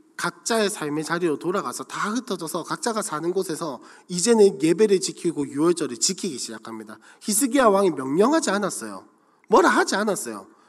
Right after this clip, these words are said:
제도를 만들지 않았어요. 하지만 이스라엘 백성들은 돌아가서 자신들의 땅에서, 자신들이 사는 곳에서 유월절을 지키고 예배하기 시작합니다.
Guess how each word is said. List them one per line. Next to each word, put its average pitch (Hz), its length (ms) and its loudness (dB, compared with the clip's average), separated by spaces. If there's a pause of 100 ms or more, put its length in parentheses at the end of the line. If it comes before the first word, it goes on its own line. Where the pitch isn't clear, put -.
제도를 208 340 4
만들지 190 420 0
않았어요. 180 400 0 (320)
하지만 220 540 2 (300)
이스라엘 214 360 4
백성들은 170 480 0
돌아가서 160 680 0 (120)
자신들의 139 680 -2
땅에서, 135 500 -4 (200)
자신들이 170 540 0
사는 131 320 -6
곳에서 151 440 -2 (340)
유월절을 156 500 6
지키고 151 540 -8
예배하기 175 600 2
시작합니다. 110 680 -10